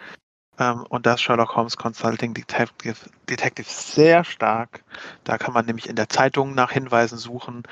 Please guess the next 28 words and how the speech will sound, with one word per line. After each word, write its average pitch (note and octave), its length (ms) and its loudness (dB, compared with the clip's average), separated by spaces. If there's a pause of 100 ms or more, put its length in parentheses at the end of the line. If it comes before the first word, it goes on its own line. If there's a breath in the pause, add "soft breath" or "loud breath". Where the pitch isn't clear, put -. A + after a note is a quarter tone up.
(280 loud breath)
und B2+ 140 -10
irgendwo A#2+ 240 -4
hinfahren B2 500 4
und, C3+ 300 -10
äh, C3 100 4
Zeugen B2 380 2
befragen A#2 560 2
und A#2+ 160 -8
sich - 60 -14
danach A2 340 0
zusammenstückeln, A2+ 800 -4
was A2 160 0
denn B2 180 0 (100)
eigentlich D3+ 440 4
passiert C#3+ 380 4
ist B2+ 100 -2
und B2 160 -10
sich C3 100 -8
dann B2 160 0
überlegen, A#2 480 0
„Mensch, D3 300 2 (640 loud breath)
der B2 80 6
hat - 100 2
doch C3 60 -6
die C3+ 100 -8
Zigaretten B2+ 460 0
geraucht. A#2 500 2 (460)
Wir, G2+ 200 -4